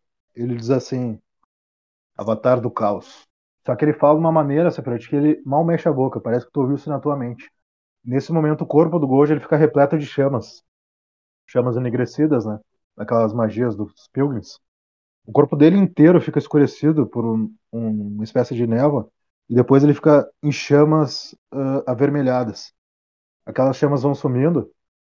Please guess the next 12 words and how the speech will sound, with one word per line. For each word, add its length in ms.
E 60
os 160
olhos 280
dele, 380
ele 140
fica 180
com 300
três 280
pares 340
de 80
olhos 320
vermelhos, 600